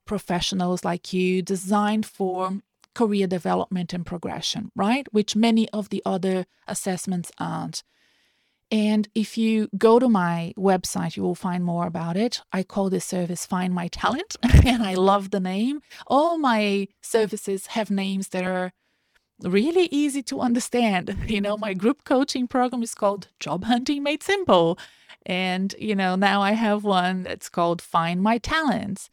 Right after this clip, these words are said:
And with that, I want you to explore your talents. I want you to know what your talents are, what comes naturally to you, what makes you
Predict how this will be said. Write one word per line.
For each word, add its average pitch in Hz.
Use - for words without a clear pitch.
And 240
with 226
that, 262
I 220
want 233
you 220
to -
explore 233
your 214
talents. -
I 208
want 202
you 190
to -
know 185
what 180
your 175
talents -
are, 165
what 226
comes 226
naturally 196
to -
you, 202
what 214
makes 247
you 240